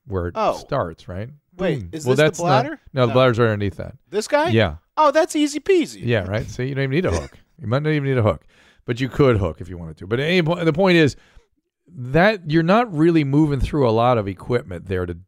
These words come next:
Speaker 1: to sound a female bladder. But when you sound a, a male bladder, you have the, your, you know, the penile urethra, the pelvic urethra, the prostatic urethra, the prostate,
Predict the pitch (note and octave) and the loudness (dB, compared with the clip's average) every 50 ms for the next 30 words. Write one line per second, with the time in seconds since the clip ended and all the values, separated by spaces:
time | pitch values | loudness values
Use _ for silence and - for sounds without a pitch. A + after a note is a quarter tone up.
0 | _ - - - F#2 F2+ - - - A2+ G#2+ G#2 G2+ G2 G2 F#2 F2+ - A2+ G#2+ | _ -12 -6 -4 -4 -4 -4 -6 -6 -4 -2 -2 -4 -4 -4 -6 -8 -8 -8 -8
1 | G2+ G2 F#2 F2+ F2 F2 F#2+ G2 G2 F#2+ F2 E2 D2+ _ _ - _ _ _ _ | -6 -6 -6 -6 -6 -8 -8 -6 -6 -6 -8 -10 -14 _ _ -20 _ _ _ _
2 | _ _ - A2 A2 - - A#2+ A#2+ B2 B2 B2 A#2+ A2+ G2+ - - D#3 E3 F3+ | _ _ -8 -8 -8 -8 -8 -10 -8 -6 -4 -4 -4 -6 -6 -8 -8 -8 -6 -4
3 | D#3+ D#3 C#3+ C3 A#2 C3 - - A#2 C3+ D#3 A#2 A2+ A2 A2+ B2 C3+ D#3 D#3+ D#3 | -4 -2 -2 -4 -4 -8 -12 -16 -18 -14 -10 -8 -8 -6 -4 -2 0 2 2 0
4 | C3+ A#2+ A2 G#2 G2+ G2 G2+ G2+ G2+ G2+ G#2 G2+ G2 F#2+ - - G#2 F2 F2 - | 0 0 -2 0 0 -2 -2 -4 -4 -4 -4 -4 -4 -6 -8 -8 -10 -10 -10 -10
5 | _ _ F#2+ F#2+ F2+ F2+ - D#3+ A2 G2 F2 - - - - - D#3 D#3+ E3+ D#3+ | _ _ -12 -12 -12 -12 -12 -12 -12 -12 -12 -12 -12 -12 -10 -8 -6 -4 -2 -2
6 | D3+ D3+ D3 C#3 C#3 C#3+ C3+ - - - C3+ B2+ B2+ A#2+ G2+ - - - - B2 | -2 -4 -6 -6 -6 -8 -8 -8 -8 -6 -4 -4 -4 -4 -6 -6 -8 -6 -4 -4
7 | C#3 D3 D#3+ - - C#3+ C3+ C3 C3 _ - B2+ B2 G2+ F2+ G2 - - - - | -4 -6 -8 -14 -14 -12 -10 -10 -10 _ -10 -8 -8 -8 -8 -10 -10 -10 -10 -10
8 | F3+ - - - C3+ D3 D3+ D3 C#3 - D3 B2+ B2+ B2 A#2 - - G#2+ - - | -10 -10 -10 -10 -10 -8 -8 -10 -10 -12 -14 -12 -12 -12 -12 -12 -14 -14 -14 -12
9 | - - - A2+ B2+ C#3 C3 - - C#3 A2+ | -10 -10 -8 -6 -4 -4 -4 -6 -8 -10 -10